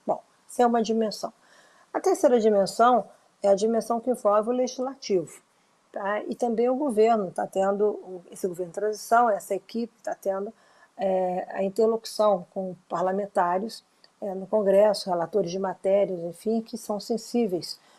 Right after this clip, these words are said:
ou que te-, apresentam alto grau de sensibilidade,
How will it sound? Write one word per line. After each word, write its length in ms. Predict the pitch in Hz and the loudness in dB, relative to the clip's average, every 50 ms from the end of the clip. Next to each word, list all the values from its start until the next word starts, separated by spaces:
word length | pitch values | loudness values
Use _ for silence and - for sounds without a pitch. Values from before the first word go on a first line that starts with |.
| _ _ _ _ | _ _ _ _
ou 100 | 196 185 | -4 0
que 140 | - 220 202 | 0 0 0
te-, 120 | - 202 | 2 0
apresentam 500 | 202 196 - 196 175 202 208 202 - 202 | 0 0 0 -2 -2 -2 -4 0 2 4
alto 260 | 208 226 220 220 226 | 4 4 2 0 0
grau 280 | 185 185 190 190 190 185 | 2 4 4 4 2 0
de 80 | 185 | -2
sensibilidade, 920 | - 208 196 196 - - 196 196 220 226 214 185 185 180 180 185 180 - - | -4 -6 -6 -6 -6 -6 -4 -2 -2 0 0 0 0 0 0 -2 -4 -8 -12